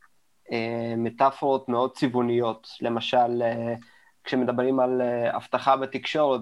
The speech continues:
בפרוטוקולי אינטרנט, אומרים, "יש לך שני גנרלים,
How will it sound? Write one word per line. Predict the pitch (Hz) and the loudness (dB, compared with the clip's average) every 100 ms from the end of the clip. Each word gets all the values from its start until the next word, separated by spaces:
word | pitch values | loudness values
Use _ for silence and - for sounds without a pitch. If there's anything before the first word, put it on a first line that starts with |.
| 117 | -2
בפרוטוקולי | 123 117 113 113 113 113 113 113 - - 113 135 131 | -4 -4 -4 -4 -4 -4 -4 -6 -6 -8 -4 0 2
אינטרנט, | 156 185 143 131 120 | 2 0 0 0 0
אומרים, | 123 135 143 131 _ _ _ - | 0 0 0 -4 _ _ _ -4
"יש | 151 151 | -4 -4
לך | 160 151 | -2 -2
שני | - 151 143 | 0 0 2
גנרלים, | 127 120 120 196 262 247 240 247 | 2 0 2 2 0 -2 -4 -6